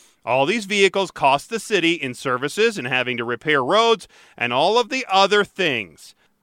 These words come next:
Look, they're gonna have just about the same maintenance cost to the infrastructure if the roads were used all by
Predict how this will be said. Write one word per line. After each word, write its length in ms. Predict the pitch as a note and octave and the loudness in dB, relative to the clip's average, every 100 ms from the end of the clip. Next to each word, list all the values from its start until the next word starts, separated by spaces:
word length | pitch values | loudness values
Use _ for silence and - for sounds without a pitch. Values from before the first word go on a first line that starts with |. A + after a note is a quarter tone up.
| G#3+ | 4
Look, 200 | C4+ - | 4 4
they're 120 | C4 | 0
gonna 200 | D4+ B3 | 0 0
have 220 | A3 G#3+ | 0 0
just 200 | A#3 A3 | -2 -2
about 200 | A3 G#3+ | -2 -2
the 60 | G3 | -4
same 440 | - A3 A#3 G#3 | -4 -2 -2 0
maintenance 380 | G3+ G#3+ F3+ D#3 | 0 0 -2 -6
cost 320 | - D3 D3 | 0 2 2
to 80 | E3 | -2
the 160 | D#3 F3 | -6 -4
infrastructure 680 | F3 D#3 - C#3+ - D3 - _ - | -4 -6 -2 -2 -2 -4 -6 _ -2
if 120 | G#3+ | 2
the 80 | A3+ | 6
roads 340 | G#3 C#4 G#3+ | 8 6 6
were 100 | A3+ | 0
used 300 | A3+ B3 A#3 - | 0 0 -4 0
all 240 | A#3 D4 | 6 10
by 280 | C#4+ C4+ B3 | 10 8 4